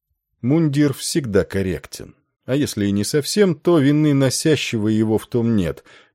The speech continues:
поскольку у него не было выбора. Я попрошу свой протокольный отдел дать вам список, какую форму и по какому поводу надевать".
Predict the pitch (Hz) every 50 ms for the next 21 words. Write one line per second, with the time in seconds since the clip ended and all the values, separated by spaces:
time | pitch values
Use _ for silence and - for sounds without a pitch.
0 | _ - - 127 - - - 147 143 110 - - 117 117 - - 120 110 107 113
1 | 113 107 107 104 101 101 101 92 82 92 92 95 95 95 107 101 80 78 73 -
2 | - - _ _ _ _ _ _ _ _ _ _ _ - - 92 107 113 110 -
3 | - 107 - 110 113 - - 127 104 - - 101 98 90 - 98 98 - 101 -
4 | - 104 95 90 92 92 95 101 107 131 180 165 139 110 120 151 143 - - 139
5 | 127 120 - - - 90 90 - - 80 - - _ - - - - _ _ -
6 | - 110 - - 131 120 107 101 - - - 143 165 160 156 156 156 - - 135
7 | 117 87 - 101 - - 92 - - 92 90 90 - _ - 135 120 95 92 85
8 | 90 87 85 85 78 82 78 78 76 - - - - _